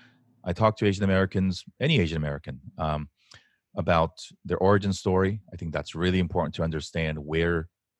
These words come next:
it's really important to understand where people come from, to understand where they are now and where they need to go, where they want to go. And so we talk to, you know, we, we try to talk to a diverse group of Asian Americans about,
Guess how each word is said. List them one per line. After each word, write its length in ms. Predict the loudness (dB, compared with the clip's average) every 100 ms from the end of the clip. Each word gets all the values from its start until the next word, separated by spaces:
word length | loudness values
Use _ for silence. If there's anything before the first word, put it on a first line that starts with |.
| _
it's 140 | -4 0
really 220 | 2 2
important 300 | 2 0 2
to 60 | 0
understand 360 | 0 0 0
where 100 | 0
people 220 | -2 -8
come 200 | -4 -2
from, 180 | 0 -2
to 100 | -2
understand 460 | -2 -4 -4 -4 -2
where 120 | -4
they 140 | -2
are 160 | -2 -2
now 280 | -4 -4 -4
and 100 | -4
where 80 | -4
they 120 | -6
need 180 | -10 -12
to 100 | -8
go, 180 | -6 -6
where 100 | -6
they 120 | -6
want 220 | -6 -8
to 80 | -4
go. 240 | -4 -4 _ _ _ _ _ _ -12
And 100 | -6
so 120 | -4
we 100 | -2
talk 200 | -2 -4
to, 80 | -4 -14 -8
you 100 | -4
know, 100 | -4
we, 120 | -4
we 80 | -6
try 220 | -4 -4
to 60 | -2
talk 220 | -2 0
to 80 | -2
a 40 |
diverse 320 | -2 0 0 0
group 180 | -2
of 100 | 0
Asian 200 | 0 0
Americans 440 | 0 2 0 -2 -4
about, 380 | 0 0 0